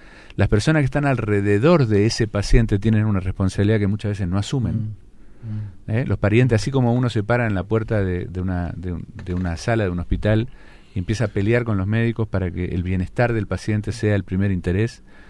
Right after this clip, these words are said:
Speaker 1: no siempre pasa lo mismo cuando se trata de un problema de salud mental, no siempre la familia defiende
Speaker 2: Mm.
Speaker 1: a la persona que tiene un problema emocional, ni siquiera de salud <laughs> mental. La mayor parte de las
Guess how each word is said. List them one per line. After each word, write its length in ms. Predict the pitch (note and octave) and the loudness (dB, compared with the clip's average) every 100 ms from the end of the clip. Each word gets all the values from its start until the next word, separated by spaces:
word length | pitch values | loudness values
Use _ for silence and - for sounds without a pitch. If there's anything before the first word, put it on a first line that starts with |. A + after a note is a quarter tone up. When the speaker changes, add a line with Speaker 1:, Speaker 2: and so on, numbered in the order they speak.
| - - | -16 -4
Speaker 1:
no 100 | D3+ | -2
siempre 300 | - D3+ B2+ | 0 2 2
pasa 260 | A#2 A2+ G#2+ | 2 2 2
lo 100 | G2+ | 2
mismo 480 | G#2 G#2+ G#2+ C3+ - | -2 -2 -4 -6 -6
cuando 220 | F#2+ F#2 | -4 -2
se 120 | G2 | -2
trata 260 | G2 F#2 F#2 | -2 -2 -2
de 60 | |
un 100 | F2+ | -2
problema 320 | F2+ F2+ F2+ | -2 -2 -2
de 60 | E2+ | -4
salud 220 | - F2 | -4 -6
mental, 440 | E2+ D#2+ A#2 B2 - | -4 -4 -2 -2 -4
no 180 | G2+ G#2+ | 0 0
siempre 340 | - G2+ G2+ | 2 0 0
la 80 | F2 | -4
familia 420 | F2 F2+ G2+ F2+ | -4 -4 -4 -4
defiende 600 | E2 - B2+ G2 E2 G2 | -6 -2 0 0 -2 -4
Speaker 2:
Mm. 40 | G#2+ - - - - - - | -4 -10 -18 -20 -20 -20 -10
Speaker 1:
a 80 | F2+ | -4
la 100 | F2+ | -2
persona 380 | E2+ - F#2 E2 | -4 -4 -4 -4
que 100 | E2 | -6
tiene 280 | F2+ F2+ E2 | -6 -6 -6
un 120 | F#2 | -6
problema 300 | F2 G2 G2+ | -4 -2 -2
emocional, 680 | - A2 A#2 - F#2+ C3+ F#2+ | -2 -4 -4 -6 -2 0 0
ni 80 | E2 | -2
siquiera 260 | G2 A#2+ G#2+ | -2 -2 -2
de 60 | |
salud 240 | F2+ F#2 F#2+ | -2 -2 0
<laughs> 40 | |
mental. 360 | C3 - F2+ G#2 - - - - - - | -2 -4 -6 -6 -14 -20 -20 -20 -18 -8
La 80 | F2+ | -2
mayor 220 | F#2+ G#2+ | 0 2
parte 220 | A2 G#2+ | 2 2
de 60 | |
las 20 | G#2+ | 0